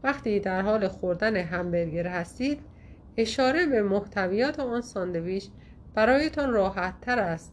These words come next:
تا احساسی که از خوردن آن دارید. پس احساس دیگران را بسیار جدی بگیرید، اما احساس خودتان را نه. اجازه بدهید در وجودتان به این طرف و آن طرف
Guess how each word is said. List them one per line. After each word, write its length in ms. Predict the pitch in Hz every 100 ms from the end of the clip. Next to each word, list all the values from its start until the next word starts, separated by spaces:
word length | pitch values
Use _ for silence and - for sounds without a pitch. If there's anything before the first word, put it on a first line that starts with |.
| -
تا 200 | 185 175
احساسی 640 | - 170 - 240 254 190
که 160 | 185 185
از 160 | 175 -
خوردن 460 | 175 165 175 170
آن 200 | 160 156
دارید. 380 | 156 151 151 151 - - - - - - - - -
پس 220 | 185 - -
احساس 480 | 170 - 247 285
دیگران 580 | 302 262 226 220 233 240
را 100 | 247
بسیار 540 | 240 180 - - 233 254
جدی 380 | 175 156 -
بگیرید، 520 | 147 139 139 139 139 - - - -
اما 360 | 175 175 165 -
احساس 460 | 170 - - 254 294
خودتان 640 | 269 294 320 320 330 302
را 200 | 302 302 294 - -
نه. 300 | 175 151 127 - - - - - - - - - - - - - - - -
اجازه 360 | 247 277 277
بدهید 440 | 359 349 302 302 285
در 200 | 226 214
وجودتان 680 | 208 208 269 277 262 262 240
به 60 |
این 160 | 202 190
طرف 300 | 190 185 185
و 40 |
آن 120 | 180 180
طرف 260 | 190 226